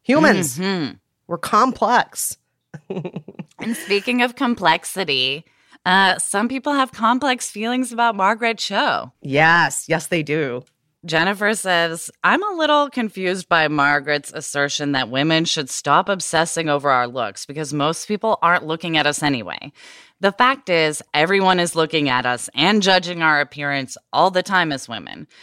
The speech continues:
Speaker 2: We're judged for giving up if we're fat or over thirty-five or having a bad hair day. We're judged for trying too hard. If we get Botox or fillers or go on restrictive diets,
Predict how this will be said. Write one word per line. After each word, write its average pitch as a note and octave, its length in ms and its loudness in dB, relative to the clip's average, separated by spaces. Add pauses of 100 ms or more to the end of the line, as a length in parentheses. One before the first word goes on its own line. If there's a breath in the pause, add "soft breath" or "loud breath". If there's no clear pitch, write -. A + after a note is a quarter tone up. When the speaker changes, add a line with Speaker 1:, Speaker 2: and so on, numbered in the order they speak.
(280 loud breath)
Speaker 2:
We're D#3+ 220 0
judged D#3 520 0
for C#3 200 -2
giving C#3 480 -2
up D#3 300 0
if C#3 160 -4
we're A2+ 160 -4
fat F#3 580 2
or B2 400 -4
over C3 280 -6
thirty-five E3 920 -2
or A#2+ 140 -6
having A#2+ 320 -4
a G#2 60 -8
bad G2 260 -4
hair E3 320 0
day. D#3 500 0 (840 soft breath)
We're F3 180 4
judged D#3+ 420 0
for D#3 140 -4
trying E3+ 360 0
too G#3+ 200 -6
hard. G3+ 560 -2 (240 loud breath)
If E3 300 2
we E3 240 2
get E3+ 400 2
Botox F3 800 -2
or D#3 140 -4
fillers C#3 720 -2
or B2+ 80 -4
go B2+ 80 -4
on D3+ 140 2
restrictive F3+ 500 -4
diets, D#3 500 0